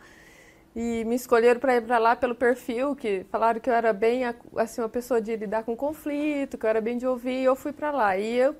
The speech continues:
conheci toda a equipe e trabalho lá já há dez anos, né? Então, ele é médico titular lá, É uma graça, é um, um lorde,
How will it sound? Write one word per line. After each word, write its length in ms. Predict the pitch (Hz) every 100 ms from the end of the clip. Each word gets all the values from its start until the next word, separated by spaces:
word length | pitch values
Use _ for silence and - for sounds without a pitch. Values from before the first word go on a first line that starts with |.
| -
conheci 480 | 302 302 311 - 269
toda 240 | 254 226
a 40 | 233
equipe 300 | 233 254 -
e 40 |
trabalho 380 | 302 269 262 294
lá 220 | 262 262
já 140 | 277
há 20 | 269
dez 380 | 247 294 302
anos, 320 | 262 220 196 196
né? 180 | 208
Então, 320 | 214 220 226 240 - _ _ _ _ _ _
ele 160 | 185 196
é 60 |
médico 380 | 214 214 208 -
titular 540 | - - 220 202 196 196
lá, 300 | 202 277 359 - - - - - _ -
É 80 | 208
uma 140 | 214
graça, 600 | 196 196 214 233 269 - 226
é 120 | 214
um, 520 | 202 190 185 175 -
um 120 | 196 208
lorde, 680 | 214 254 262 240 262 277